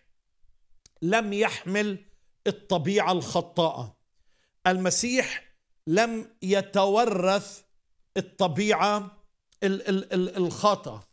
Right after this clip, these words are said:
في، بحب أقرأ في روميا إصحاح خمسة، خليني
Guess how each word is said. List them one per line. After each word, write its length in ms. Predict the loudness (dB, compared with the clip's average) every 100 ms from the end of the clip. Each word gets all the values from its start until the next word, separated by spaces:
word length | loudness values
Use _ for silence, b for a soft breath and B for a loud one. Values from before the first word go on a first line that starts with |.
| _ _ _ _
في، 300 | -4 0 2
بحب 420 | 0 -2 -4 -4 -2
أقرأ 360 | -4 -2 -2 -2
في 340 | -4 -2 0
روميا 480 | 0 0 0 -2 -2 -8 _ _ _ _ _ _
إصحاح 520 | -6 -4 2 2 2 -4
خمسة، 600 | -2 0 0 0 -2 -4 _ _ _ _ _ _ _ _
خليني 720 | -4 0 0 0 0 -2 -6